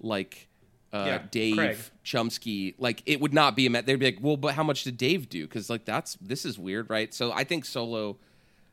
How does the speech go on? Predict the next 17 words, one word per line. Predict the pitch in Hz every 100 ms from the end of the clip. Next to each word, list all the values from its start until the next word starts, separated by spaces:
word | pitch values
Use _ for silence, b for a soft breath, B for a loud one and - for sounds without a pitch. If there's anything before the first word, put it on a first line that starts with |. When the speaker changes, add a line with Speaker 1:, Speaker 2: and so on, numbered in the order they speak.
| _
Speaker 1:
gotta | 117 110
be | 104 104
the |
best. | 98 104 98 - - b b b -
W-, | - _ _ _ _ _ _ _ 113
w-, | 117 -
what | 180 302
do |
you | 427
think | 415 381
about | 277 131
people | 156 151 131
that, | 120 107
like, | 110 -
lock | - 104 117 - -
themselves | 98 98 - 110 90 - -
up? | 120 - -